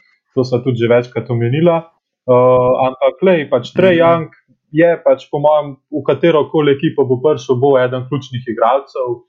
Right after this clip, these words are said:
Speaker 1: Eh, to je dokazal že večkrat, eh, zna ra-, tako kot sem že omenil, pač zna razgibavati, zna lepe podaje narediti, eh, čuti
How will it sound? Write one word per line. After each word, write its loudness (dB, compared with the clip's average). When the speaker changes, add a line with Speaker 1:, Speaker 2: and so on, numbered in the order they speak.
Speaker 1:
Eh, 2
to -2
je 2
dokazal -2
že -6
večkrat, 0
eh, -6
zna -2
ra-, -4
tako -4
kot -8
sem -10
že -6
omenil, -6
pač -2
zna -2
razgibavati, -2
zna -2
lepe -2
podaje -2
narediti, -4
eh, 0
čuti -2